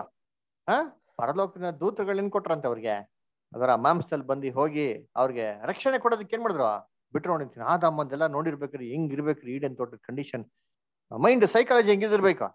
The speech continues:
ಅದರ? ಅದಕ್ಕೆ ಹೇಳ್ತಾರೆ ಏನ್ರಿ, ಇದೆಲ್ಲ ಏನೋ ನೋಡ್ಸಿ ಕೂಡ ಅವ್ನ್ ಏನ್ ಮಾಡ್ದಂತೆ, ಅವಿದ್ಯನಾದ. ಅದಕ್ಕೆ ಹೇಳ್ತಾರಲ್ಲ, ದೇವರು ಒಂದು ಎಂತ ಒಂದು strict justice ಇದನ್ನ ಬಿಟ್ಟು ದೇವ್ರು ಏನ್ ಕೆಲ್ಸನೋ ಮಾಡಕ್ ಹೋಗಲ್ಲ. ಅದಕ್ಕೆ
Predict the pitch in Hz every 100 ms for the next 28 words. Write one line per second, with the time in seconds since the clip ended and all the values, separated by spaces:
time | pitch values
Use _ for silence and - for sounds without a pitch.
0 | _ _ - - 117 151 127 107 135 139
1 | 135 131 156 170 127 - _ _ _ 147
2 | 160 131 107 123 147 175 214 226 240 294
3 | 330 - _ _ 147 127 160 247 - 175
4 | 151 117 123 131 123 _ _ 110 110 139
5 | 156 117 104 107 110 127 127 120 110 110
6 | 127 143 139 139 143 165 120 - _ _
7 | _ 139 208 220 208 202 190 285 330 -
8 | _ - 139 131 113 113 120 120 120 117
9 | - 190 - - 202 156 180 - 240 -
10 | 165 151 139 139 127 120 113 220 202 185
11 | 160 156 _ _ _ - 131 123 127 127
12 | 120 110 123 214 - _ - 110 110 110
13 | 110 139 180 226 269 -